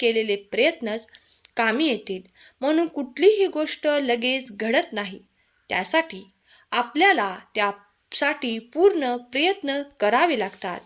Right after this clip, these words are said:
आणि आजकाल हेच झाले आहे की आपल्याला प्रयत्न करण्यासाठी जरा आळस येतोय. बाळांनो, जीवनात आळस बाळगू नका, राग नियंत्रित ठेवा. जीवनात जे घडेल ते चांगल्यासाठीच घडेल,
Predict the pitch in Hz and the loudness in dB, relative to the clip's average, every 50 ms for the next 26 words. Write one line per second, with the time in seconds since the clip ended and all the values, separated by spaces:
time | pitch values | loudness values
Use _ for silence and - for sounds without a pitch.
0 | - - _ _ _ - - - - _ - 269 339 392 370 359 339 330 330 320 | -18 -20 _ _ _ -20 -20 -20 -12 _ 0 2 2 2 2 0 0 -2 -2 -4
1 | 311 311 _ _ _ _ _ _ _ _ _ _ _ _ _ _ _ - - - | -8 -12 _ _ _ _ _ _ _ _ _ _ _ _ _ _ _ -18 -8 -4
2 | 220 262 311 311 - - - 277 277 285 285 247 220 277 392 440 440 294 - - | -2 0 0 0 0 -2 0 0 0 -2 -2 -4 0 2 2 2 0 0 -4 -2
3 | 254 240 226 269 311 277 226 226 220 202 - - 196 196 196 - - - - - | -2 0 2 2 2 2 2 0 -2 -6 -8 -10 -12 -12 -14 -14 -16 -14 -14 -10
4 | - - 196 220 233 - 240 247 240 226 233 233 226 226 - 226 226 226 226 - | -6 -2 -2 -2 -2 0 2 2 4 4 4 0 0 0 0 0 0 0 -2 -6
5 | 214 214 220 - 202 202 202 208 240 330 359 - 349 320 311 - 285 277 302 320 | -8 -8 -6 -4 -4 -2 0 2 2 2 2 2 0 -2 -2 -4 -6 -6 -8 -8
6 | _ _ _ _ _ - 269 294 359 392 339 - - 214 208 190 196 254 339 330 | _ _ _ _ _ 0 2 4 4 2 0 -2 -4 -2 0 2 2 2 2 0
7 | - 330 277 269 - 202 185 - - - _ _ - - - _ _ _ _ - | 0 -2 -2 -2 -4 -6 -6 -6 -8 -12 _ _ -20 -20 -20 _ _ _ _ -2
8 | 214 226 226 233 269 302 320 302 294 285 285 285 302 294 220 208 - 233 269 294 | 0 2 4 4 4 2 0 0 0 0 0 0 -2 -4 -4 -4 -2 -2 -2 0
9 | 285 254 226 220 247 247 - - _ _ _ _ _ - 226 262 311 302 240 233 | 0 0 0 0 -2 -4 -8 -20 _ _ _ _ _ -2 0 2 2 2 2 2
10 | 254 - - - 196 208 214 208 202 202 220 311 330 285 220 - 202 190 202 208 | 0 -2 -2 -4 -2 0 2 2 2 2 0 0 -2 -2 -2 -4 -6 -8 -8 -10
11 | - _ - - - - - - - 277 320 339 359 320 302 247 233 240 262 311 | -16 _ -20 -20 -20 -10 -4 0 2 4 4 2 2 0 -2 -2 0 0 0 0
12 | - - 370 381 392 381 - _ - 262 269 226 208 196 196 208 233 - - _ | 0 0 0 0 0 -2 -4 _ -4 -2 0 2 2 0 0 -2 -6 -12 -20 _
13 | _ _ _ _ _ _ - 208 226 330 339 339 349 359 359 359 311 - 302 320 | _ _ _ _ _ _ -4 0 2 2 2 4 2 2 2 2 0 0 0 0
14 | 311 226 247 254 233 214 196 220 254 - - _ - 294 311 - - 294 240 233 | 0 0 0 0 0 0 0 0 -4 -8 -10 _ -4 -4 0 0 0 0 0 0
15 | 220 226 269 311 302 - 254 208 202 - 285 262 226 226 226 208 190 185 | 0 2 2 2 2 2 0 -2 -4 -4 -4 -4 -4 -6 -8 -8 -8 -10